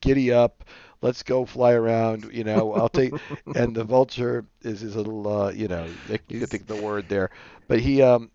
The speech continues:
Speaker 1: he, he ties him up to a flagpole and, and heads off, Eddie. And, uh, why don't
Speaker 2: Yeah.
Speaker 1: you let us know, uh, what happens a-, after that?
Speaker 2: Well, Doc Ock knows.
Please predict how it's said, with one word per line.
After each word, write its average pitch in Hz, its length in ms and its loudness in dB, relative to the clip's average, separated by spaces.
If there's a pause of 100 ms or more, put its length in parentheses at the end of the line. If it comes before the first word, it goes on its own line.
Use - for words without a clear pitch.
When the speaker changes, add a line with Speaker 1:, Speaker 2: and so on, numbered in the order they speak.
(100)
Speaker 1:
he, 120 140 -10
he 127 220 -8
ties 135 300 4
him 143 60 -4
up 139 140 -6
to 131 220 -2
a 120 100 2
flagpole 113 880 -2
and, 104 400 -8
and 95 300 -10 (100)
heads 98 300 -6
off, 92 320 -6
Eddie. 85 320 -10 (340)
And, 82 200 -10
uh, 85 80 -8
why 107 200 -2
don't - 120 -2
Speaker 2:
Yeah. 127 60 -4
Speaker 1:
you - 40 -4
let 120 160 0
us - 180 -10
know, 110 300 -6
uh, 92 200 -4 (140)
what 98 240 -8
happens 87 540 -8
a-, - 380 -16
after 85 340 -14
that? 73 340 -14 (160)
Speaker 2:
Well, 90 300 -14 (400)
Doc 120 300 0
Ock 131 320 -4
knows. 135 800 -6